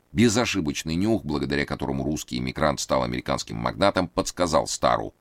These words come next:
произошло нечто из ряда вон выходящее.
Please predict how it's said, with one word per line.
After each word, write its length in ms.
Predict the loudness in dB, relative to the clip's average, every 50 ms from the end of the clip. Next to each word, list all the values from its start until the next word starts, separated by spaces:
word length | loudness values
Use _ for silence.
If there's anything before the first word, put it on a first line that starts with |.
| _ _ _ _
произошло 840 | 0 2 2 2 2 0 -2 -2 -2 -2 0 2 4 4 4 2 0 _ _ _ -4
нечто 600 | 0 4 4 6 6 4 4 2 -2 -4 0 0
из 260 | 2 2 2 0 0
ряда 380 | 2 2 4 4 4 2 2 0
вон 260 | 2 2 0 0 0 -2
выходящее. 760 | -4 -2 -2 -2 0 -2 -2 -2 -4 -6 -8 -8 -10 -12